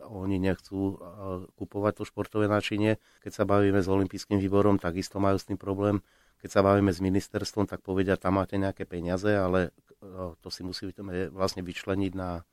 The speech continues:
na kúpu, e, materiálu.“ Čiže tým pádom by sme zase nevedeli vycestovať. Čiže to je začarovaný kruh, ktorý v tejto dobe je potreba nejak vyriešiť, no. Ja som preto aj odišiel vlastne po dlhej dobe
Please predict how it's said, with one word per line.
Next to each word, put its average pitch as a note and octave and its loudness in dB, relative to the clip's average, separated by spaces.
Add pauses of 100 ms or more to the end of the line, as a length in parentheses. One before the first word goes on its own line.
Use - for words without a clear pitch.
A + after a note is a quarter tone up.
(540)
na F2 -2 (100)
kúpu, F#2+ 0
e, F#2+ -6 (440)
materiálu.“ G2+ 6 (440)
Čiže F#2+ -8
tým G2+ 2
pádom G2 4
by G2 4
sme G2 2
zase G2 2
nevedeli F#2+ 4
vycestovať. F2 -8
Čiže F2+ -16
to - -18
je F2+ -2
začarovaný G2 2
kruh, G2 -2
ktorý F#2+ -4 (540)
v - -20
tejto F#2+ 0
dobe G2 2
je F#2 -8 (360)
potreba F#2+ -2
nejak F2+ 0
vyriešiť, F2 -6
no. F2 -10 (560)
Ja G2+ -8
som G2 0
preto G#2 2
aj G2+ 4 (240)
odišiel G2+ -4
vlastne F#2+ 0
po F#2 -4
dlhej F#2+ 4
dobe F#2+ 2